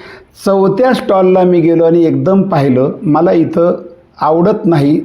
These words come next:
दोन साड्यांमध्ये गडबड वाटते, मी इथं परत येण्याचा निर्णय घेतला, म्हणजे हा प्रश्न मी नंतर सोडवणार आहे.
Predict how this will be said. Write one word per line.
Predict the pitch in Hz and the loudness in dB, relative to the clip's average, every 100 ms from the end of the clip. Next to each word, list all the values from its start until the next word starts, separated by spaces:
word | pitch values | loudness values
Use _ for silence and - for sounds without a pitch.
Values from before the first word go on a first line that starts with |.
| 185 | -6
दोन | 135 123 202 254 | -6 -2 0 2
साड्यांमध्ये | - 190 156 175 175 175 196 | 0 0 0 2 0 0 0
गडबड | 156 143 160 | 0 0 2
वाटते, | 165 123 104 127 120 147 - - _ - | 0 -2 -4 -2 -2 -4 -12 -20 _ -4
मी | 180 | 0
इथं | 202 202 233 226 | 0 0 -2 -2
परत | 196 202 254 240 | 0 2 2 0
येण्याचा | 214 190 170 175 | 0 0 0 0
निर्णय | 156 135 131 | 2 2 2
घेतला, | 120 120 113 110 | 0 -2 -2 0
म्हणजे | 120 127 | 0 0
हा | 135 139 | 0 -2
प्रश्न | 151 139 131 139 | -2 -2 -2 0
मी | 160 | 2
नंतर | 202 226 208 208 | 2 0 0 0
सोडवणार | - 131 120 101 92 | -2 -2 -2 -2 -6
आहे. | 90 | -12